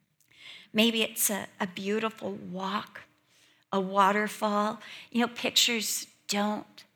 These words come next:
catch the thunder of the water, do they? They, they don't catch the smell of, of, of the greenery. They, they just don't bring back those evocative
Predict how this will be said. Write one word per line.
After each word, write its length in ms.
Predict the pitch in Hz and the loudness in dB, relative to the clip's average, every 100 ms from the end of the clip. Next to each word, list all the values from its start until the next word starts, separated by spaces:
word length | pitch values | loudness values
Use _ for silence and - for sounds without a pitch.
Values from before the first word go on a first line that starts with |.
| _ _ | _ _
catch 560 | - 190 180 - - - | 2 4 4 0 -6 -8
the 140 | 170 - _ | -14 -14 _
thunder 520 | 170 175 165 156 135 - _ _ _ _ _ _ _ _ 170 | -4 -2 -2 -4 -8 -12 _ _ _ _ _ _ _ _ -10
of 120 | 147 | -4
the 100 | 151 | -4
water, 360 | 139 139 135 131 | -4 -6 -8 -12
do 160 | 143 | -12
they? 220 | 135 - - _ _ _ _ _ _ - - - - | -12 -14 -18 _ _ _ _ _ _ -20 -18 -2 4
They, 120 | 220 | 4
they 220 | - 220 | 8 6
don't 300 | 226 - - | 6 0 -4
catch 380 | - 214 - - | 2 4 2 -2
the 100 | 165 | 0
smell 1000 | - - - 180 175 185 190 180 170 - - - - - | 2 2 2 -2 -2 0 2 2 0 -4 -12 -18 -6 2
of, 180 | 180 160 | 4 4
of, 140 | 190 170 - - - _ _ _ _ _ _ 196 | -2 -4 -8 -20 -20 _ _ _ _ _ _ -6
of 120 | 180 | -2
the 80 | 165 | -4
greenery. 760 | 160 156 170 185 170 - - - _ _ _ _ _ _ | -2 0 2 2 -2 -4 -10 -16 _ _ _ _ _ _
They, 220 | 185 190 - | -2 -2 2
they 160 | 226 220 | 2 4
just 720 | - 240 240 - - - - 180 | 2 0 0 0 -2 -10 -18 -4
don't 280 | 208 208 - | 0 0 2
bring 280 | 202 208 185 | 2 2 2
back 500 | 190 190 190 - - | 2 6 6 6 -4
those 240 | 180 185 | -4 -2
evocative 840 | 165 - 180 175 180 196 190 165 | -4 -2 0 0 0 -2 0 -2